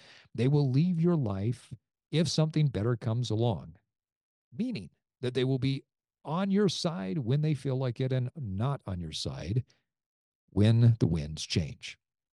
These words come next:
This could be a spouse who works out but isn't very committed to it. She may encourage you from time to time, but if she's stagnant or up and down in her own journey,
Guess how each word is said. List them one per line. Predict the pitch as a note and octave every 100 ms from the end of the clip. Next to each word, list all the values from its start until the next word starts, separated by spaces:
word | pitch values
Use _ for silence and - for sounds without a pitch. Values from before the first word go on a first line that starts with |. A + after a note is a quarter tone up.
| _ _ _ _ _ -
This | A2+
could | C#3
be | B2
a | A#2
spouse | - C3 A#2+ A#2+ A2+ -
who | - A#2 G2+ F#2 F2 F2+
works | D#3+ -
out | F#3+ G3
but | G3+
isn't | A3+ G#3+
very | F#3 F3
committed | - C#3 D3+ -
to | C#2+
it. | - _ _ _ _ _ _ _ _ _ _ _ _ _ -
She | - A2
may | A#2+ B2+ B2+ A#2+ A2
encourage | A2 G2+ - - F#3+ G#3 D#2+ D2 - - -
you | D#2 D2 G#2 _ -
from | G#2
time | G2+ F2
to | D2+
time, | - D#2 E2+ B2+ _ _ _ _
but | C3
if | B2+
she's | D3+ -
stagnant | - E3 F#3 A#2+ D#2 A2 - -
or | E3 A3 -
up | E3+
and | D#3+
down | D3+ D3+
in | C3
her | G#2+ G#2+ G#2
own | G#3
journey, | D#3+ D2 C#2+ G#2